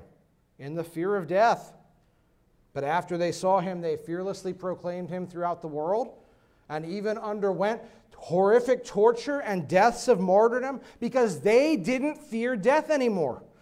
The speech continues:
because they knew Jesus conquered death by his resurrection. And friends, that's ultimately how Jesus sets us free from the fear of death, because his resurrection shows us death is not the end. It is not final. It is not Lord.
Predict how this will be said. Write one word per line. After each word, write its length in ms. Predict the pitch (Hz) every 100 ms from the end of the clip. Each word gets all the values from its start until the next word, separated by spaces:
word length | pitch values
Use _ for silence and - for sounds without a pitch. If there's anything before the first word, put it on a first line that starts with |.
| - -
because 380 | 247 - 269 160
they 240 | 262 320
knew 280 | 311 285 294
Jesus 480 | 156 240 233 262 -
conquered 680 | - - 262 330 320 285
death 420 | 151 156 156 160 - - -
by 300 | 214 226 254
his 280 | 247 254 180
resurrection. 720 | 220 - 185 175 - 117 87 _ _ _ _
And 80 | 139
friends, 220 | 190 180
that's 220 | 160 220 -
ultimately 480 | 196 208 185 160
how 140 | 147 156
Jesus 360 | 123 156 135
sets 260 | - 151 -
us 100 | 123
free 360 | - 151 131 - _ _ _
from 160 | 156 151
the 60 |
fear 220 | - 151
of 100 | 131
death, 240 | 120 110 - _ _ _ _ _ _ _ _
because 300 | 160 160 165
his 160 | 180 160
resurrection 580 | 180 165 170 170 165
shows 320 | 160 180 170 165
us 120 | 139
death 280 | 170 170 175
is 160 | 151
not 260 | 165 170 165
the 160 | 160
end. 280 | 135 127 117 - -
It 140 | 180
is 180 | 180 156
not 320 | 170 180 185
final. 500 | 185 170 151 139 117 - -
It 160 | 196
is 180 | 185 165
not 380 | 175 180 185 165
Lord. 400 | 151 143 123